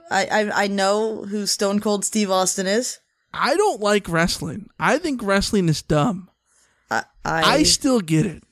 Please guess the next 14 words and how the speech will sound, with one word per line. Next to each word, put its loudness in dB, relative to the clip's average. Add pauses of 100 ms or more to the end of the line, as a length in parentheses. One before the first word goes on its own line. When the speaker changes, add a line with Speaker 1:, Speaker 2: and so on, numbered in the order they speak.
Speaker 1:
I 0
don't -2
Speaker 2:
How 0
do -8
you, 2
Speaker 1:
ca-, 0
Speaker 2:
like, 0 (200)
Speaker 1:
care 2
for 0
wrestling, 0
and 2
I 4
don't 0
get 0